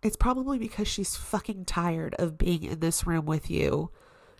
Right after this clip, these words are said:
getting you off while she's just laying there, probably in pain, maybe a little bit uncomfortable, and just wanting this to be over because she knows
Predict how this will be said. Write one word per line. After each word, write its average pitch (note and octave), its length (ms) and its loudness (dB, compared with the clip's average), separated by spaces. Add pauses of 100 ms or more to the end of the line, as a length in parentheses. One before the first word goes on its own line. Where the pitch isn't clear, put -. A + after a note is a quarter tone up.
(140)
getting A3 400 6
you G#3 300 6
off D3+ 420 4
while F3 140 6
she's F3+ 320 0
just - 280 -2
laying D3+ 340 2
there, - 360 2
probably C4 600 6
in F3+ 120 2
pain, D#3+ 460 0
maybe G#3 260 0
a G#3+ 80 8
little G3 180 2
bit F#3+ 160 0
uncomfortable, D#3+ 760 -2 (400)
and F3 160 -2
just F#3 320 0
wanting A3 240 2
this F#3+ 240 -2
to - 80 -6
be F#3 200 0
over F#3+ 440 2
because F#3 340 -2
she F3 220 -6
knows F3 600 0